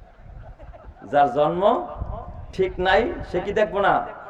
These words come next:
চোখে দেখতে পারবো না। যার জন্ম ঠিক আছে সেই শুধু দেখতে পারবো।" শর্ত একটা দিছে, কঠিন শর্ত। এখন ও বিশাল বড় এক বক্স বানায়া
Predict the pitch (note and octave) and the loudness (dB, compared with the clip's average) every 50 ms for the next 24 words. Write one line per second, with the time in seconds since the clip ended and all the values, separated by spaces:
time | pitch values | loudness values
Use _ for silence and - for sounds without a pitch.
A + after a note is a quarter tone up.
0 | - - - G3 G3 G3 G#3+ G3+ F#3 - - E3 D#3 C3+ C3 B2+ A#2+ B2+ B2 A#2+ | -14 -6 -2 -2 0 2 2 0 0 0 0 0 2 2 2 2 2 0 0 0
1 | A#2 C#3 C3+ B2+ A#2+ D3 D#3 E3+ F#3+ G3 F#3+ F#3 F#3 F3+ - F#3+ F3+ F3+ D#3+ - | 4 4 2 4 4 2 2 2 2 0 -2 0 0 0 0 0 0 0 -2 -4
2 | D#3+ D3+ C#3 C3 D3+ C3 C3 A#2+ A#2+ A#2+ - - A2+ G#2+ G#2 G2 F#2+ - G2 - | -2 -6 -6 -4 -4 -4 -2 0 0 -2 -2 -4 -10 -10 -10 -10 -8 -10 -10 -12
3 | - - - - - - - - _ _ _ _ _ _ _ - - - C#3+ C#3+ | -16 -20 -20 -20 -20 -20 -20 -20 _ _ _ _ _ _ _ -18 -6 0 0 0
4 | C#3+ - - C3+ C#3 - - C#3 C3 C#3 C3 B2+ B2+ - C3+ B2+ A#2+ - B2 A#2 | 0 0 -2 -4 -4 -2 -2 -4 -2 -2 -4 -6 -6 -4 -2 -2 -2 -2 -4 -6
5 | A2 - A2 A2 - - - - - - - - - - - - - - - _ | -6 -4 -6 -6 -6 -8 -12 -14 -14 -14 -18 -20 -20 -20 -20 -20 -20 -20 -20 _
6 | - - - - - - - - - - - - - - - - - - - - | -16 -16 -16 -16 -16 -20 -20 -20 -20 -20 -20 -20 -20 -20 -20 -20 -20 -14 -2 4
7 | D#3 E3+ F3+ F3+ - G#3 F#3 F3+ G3+ A#3 G#3+ - - D3+ D3 D3+ E3 F3 - F3+ | 6 6 8 8 10 10 10 10 10 8 4 2 0 0 2 2 0 0 4 6
8 | E3 D#3+ D#3+ D3+ D#3 D#3 D#3 D3 C#3+ B2 A#2 A2+ C#3 C#3+ C#3+ C#3+ - - - B2+ | 8 8 6 6 4 2 4 4 2 2 0 -2 2 2 2 2 2 -2 -8 -4
9 | A#2 B2+ C3+ D#3 F3+ G#3 A3+ A3 E3 | -2 -2 0 0 0 0 0 0 0